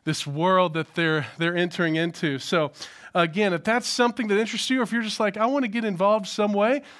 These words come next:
and that's an area that I, that interests me, uh,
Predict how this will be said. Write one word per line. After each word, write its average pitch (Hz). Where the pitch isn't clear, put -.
and 147
that's 190
an 185
area 202
that 160
I, 175
that 160
interests 185
me, 214
uh, 175